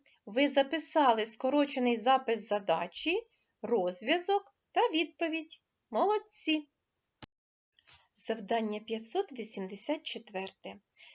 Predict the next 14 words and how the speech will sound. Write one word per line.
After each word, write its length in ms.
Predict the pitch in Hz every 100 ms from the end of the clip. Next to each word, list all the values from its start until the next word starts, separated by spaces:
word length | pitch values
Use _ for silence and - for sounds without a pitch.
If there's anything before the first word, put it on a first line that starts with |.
| _
Запишіть 720 | 202 240 233 285 - 269 226 196
вирази 520 | 220 240 185 - 190
в 40 |
зошит 500 | 190 - 480 466 196 - - - -
та 120 | 240
попрактикуйте 1040 | 285 285 311 - 370 359 294 233 196 185 -
віднімання 840 | 202 247 302 311 254 180 180 175 -
та 120 | 208
додавання 800 | 196 185 185 190 247 466 269 -
у 100 | -
межах 360 | 180 196 269 349
ста. 420 | - - 196 196 _ _ _ _
Будьте 520 | 180 180 220 233 - 508 -
уважними. 720 | 349 233 208 214 220 214 208